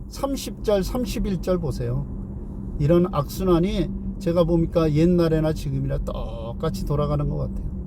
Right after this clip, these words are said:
예. 교회가 먼저 문-, 문제고요.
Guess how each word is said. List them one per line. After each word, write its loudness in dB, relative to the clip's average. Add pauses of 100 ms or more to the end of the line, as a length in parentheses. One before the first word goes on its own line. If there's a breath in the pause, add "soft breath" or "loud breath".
(840)
예. 2 (3000)
교회가 6
먼저 0
문-, -2
문제고요. -2